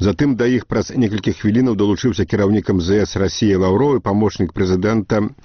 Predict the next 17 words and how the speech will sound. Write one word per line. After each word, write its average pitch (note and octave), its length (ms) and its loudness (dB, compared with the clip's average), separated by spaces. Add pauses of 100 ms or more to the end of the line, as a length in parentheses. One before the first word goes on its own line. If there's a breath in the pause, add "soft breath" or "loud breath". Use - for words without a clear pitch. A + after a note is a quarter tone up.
(320 loud breath)
Расіі G#2+ 440 0
Юрый G2+ 360 2
Ушакоў. F#2+ 520 0 (480 loud breath)
Праз F#2 200 0
некалькі A#2+ 400 0
хвілінаў A2+ 600 0 (840)
у A#2+ 80 2
залю G#2+ 320 0
ўвайшоў G2 460 0
Уладзімір G2 480 2
Пуцін. C#3+ 420 0
Пуцін G#2+ 240 0
і F#2+ 80 0
Кэ-, A2 240 -4
Кэры C3 320 0
абмяняліся A2+ 680 0
поціскамі G2+ 720 0